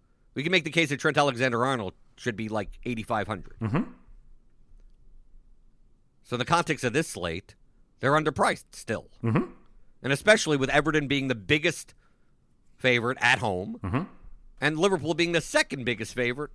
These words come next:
Speaker 1: on the road, but also without Salah.
Speaker 2: Most likely.
Speaker 1: Most likely.
Speaker 2: Yep.
Speaker 1: And then if Ryan, especially if Ryan Fraser sits, Diego Rico's fifty-seven hundred.
Speaker 2: Uh-huh.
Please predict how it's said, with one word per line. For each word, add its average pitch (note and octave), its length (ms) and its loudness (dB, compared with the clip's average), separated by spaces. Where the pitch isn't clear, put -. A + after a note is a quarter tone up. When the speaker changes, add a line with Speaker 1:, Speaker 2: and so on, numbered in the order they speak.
Speaker 1:
on B2 120 -4
the G#2 60 -4
road, F3+ 360 2
but C#3 200 4
also C#3+ 340 4
without C#3 460 2
Salah. - 460 -2
Speaker 2:
Most F#2+ 240 -2
likely. D2+ 260 -10
Speaker 1:
Most C#3+ 200 0
likely. B2+ 380 -2
Speaker 2:
Yep. C#3 160 -2
Speaker 1:
And C#3 180 -2
then G3+ 300 4
if D3+ 180 2
Ryan, E3+ 380 6
especially F#3 440 2
if B2 100 -4
Ryan D3 300 4
Fraser C#3 440 0
sits, - 560 -10
Diego F3 320 4
Rico's F#3+ 420 2
fifty-seven D#3+ 520 -2
hundred. G3+ 280 -6
Speaker 2:
Uh-huh. C3 260 2